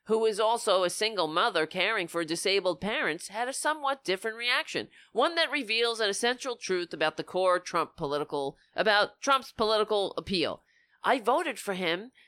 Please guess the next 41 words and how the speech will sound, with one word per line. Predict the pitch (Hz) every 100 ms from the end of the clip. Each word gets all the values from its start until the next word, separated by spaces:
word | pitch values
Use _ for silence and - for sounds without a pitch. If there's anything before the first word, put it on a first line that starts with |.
| _
and | - 240
he's | 220 320 370
the | 269
one | 254 262
who's | 269 -
doing | 294 359 339 202
this," | 143 123 - - _ -
Minton | 196 196 190 160
told | 147 190 160 151 147 - _
the | 160
press. | - 170 147 196 - _ _ _ _ _ _ _ -
"I | 285 359
thought | - 294 294
he | 285
was | 277 247
going | - 233 240
to | 254
do | 254 277 226
good | 285 330 - -
things. | 214 180 156 160 - - _ _ _
He's | - 381 466 427
not | 339 349 -
hurting | 403 466 370 269
the | 269
people | 285 359 403 320
he | 320 302
needs | 294 302 403 381 -
to | 339
be | 302 330
hurting. | 339 359 415 415 240 156 117 95 - - - _ _ _ _ _ _ -
I | 294
thought | 349 349 320
he | 320
was | 302
gonna | 311 320
do | 320 320 226 175
good | 311 359 262
things | - 254 226
like | 277 262
hurting | 226 294 359 349 311 247
people." | 226 262 226 220 202 151 123 -